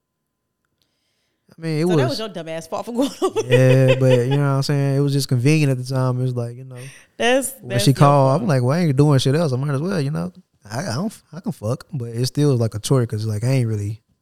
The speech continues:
Speaker 1: getting the enjoyment out of it. It's all her.
Speaker 2: Mm-hmm.
Speaker 1: Like, if you gonna take control, you know what I'm saying? Be a real dominatrix. Don't just be, yeah, just using me as a flash, a fleshlight or something, a dildo.
Speaker 2: Yeah, basically. I
Speaker 1: I,
Speaker 2: don't,
Speaker 1: I
Speaker 2: I don't
Speaker 1: guess
Speaker 2: like
Speaker 1: I,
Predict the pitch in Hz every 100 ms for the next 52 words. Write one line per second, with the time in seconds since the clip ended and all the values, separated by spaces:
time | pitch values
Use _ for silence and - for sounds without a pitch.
0 | _ 123 120 117 110 120 117 113 117 117
1 | 127 127 131 135 120 139 131 120 _ _
2 | 180 180 180 185 180 180 190 - _ _
3 | 143 143 170 202 131 123 117 117 127 120
4 | 107 107 131 135 127 127 127 117 113 117
5 | _ _ 147 202 151 120 113 113 107 107
6 | 101 113 156 170 151 135 120 110 185 202
7 | 190 208 180 - - 120 135 127 127 117
8 | 104 123 127 127 117 - - 147 - 110
9 | 107 104 110 110 110 123 143 139 110 104
10 | 104 _ _ _ _ _ _ _ 196 _
11 | 180 165 156 160 165 165 151 - 151 160
12 | 160 _ - 214 294 233 226 220 - -
13 | -